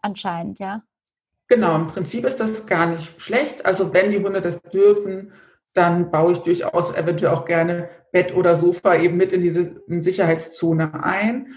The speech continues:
Speaker 1: Mhm.
Speaker 2: Ansonsten, was man halt machen kann, die Hunde suchen ja da im Endeffekt schon den Geruch nach dem Besitzer. Dass
Speaker 1: Mhm.
Speaker 2: man zum Beispiel, ne, wenn man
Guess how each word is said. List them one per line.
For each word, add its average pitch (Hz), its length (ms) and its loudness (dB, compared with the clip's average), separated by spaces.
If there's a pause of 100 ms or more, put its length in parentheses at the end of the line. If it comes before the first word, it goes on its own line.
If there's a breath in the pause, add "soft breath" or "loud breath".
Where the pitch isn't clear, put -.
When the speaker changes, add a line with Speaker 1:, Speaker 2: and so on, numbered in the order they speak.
Speaker 1:
Mhm. 240 200 -2
Speaker 2:
Ansonsten, 220 520 0
was 208 160 -4
man 202 160 -6
halt 190 180 -2
machen 233 380 -2
kann, 202 420 -4 (360 soft breath)
die 208 100 2
Hunde 233 200 6
suchen 208 320 2
ja 180 120 4
da 165 360 2 (340)
im 185 140 -6
Endeffekt 185 420 0
schon 196 220 2
den 175 120 2
Geruch 160 360 -2
nach 151 180 -2
dem 160 180 -2
Besitzer. 147 640 -4 (260 loud breath)
Dass 196 160 4
Speaker 1:
Mhm. 262 60 2
Speaker 2:
man 190 200 -2
zum 175 160 -4
Beispiel, 208 640 4
ne, 254 240 0
wenn 202 140 4
man 190 240 0